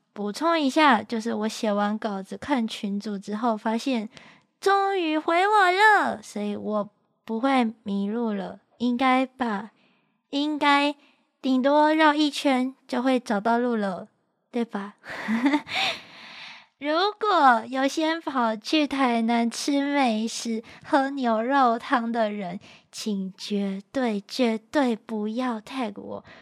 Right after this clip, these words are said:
不然应该会被我讨厌一整天。对，因为你们应该会先去，我随后就到。为什么只讨厌一天？是因为，呃，不然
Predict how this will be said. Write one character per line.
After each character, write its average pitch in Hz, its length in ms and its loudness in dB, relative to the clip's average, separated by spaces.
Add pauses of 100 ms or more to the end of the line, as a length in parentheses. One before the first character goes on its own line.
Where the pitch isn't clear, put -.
(120)
不 427 60 0
然 320 220 6
应 285 100 -2
该 294 120 -2
会 311 160 0
被 294 120 -4
我 240 120 0
讨 202 220 -6
厌 226 240 -2
一 233 80 -4
整 190 260 -8
天。 185 360 -8 (720)
对， 202 160 -6
因 247 160 0
为 285 220 2
你 214 160 0
们 208 160 2
应 220 40 0
该 240 160 2
会 254 140 4
先 202 400 -4
去， 208 460 -4
我 240 100 -4
随 285 240 2
后 349 220 2
就 302 240 -2
到。 220 340 2 (1040)
为 359 100 -4
什 277 140 -2
么 214 80 2
只 214 160 -6
讨 208 180 -2
厌 220 160 2
一 247 120 0
天？ 233 200 -2
是 226 140 -2
因 247 80 0
为， 254 320 0 (360)
呃， 202 220 -6
不 202 140 -8
然 220 320 0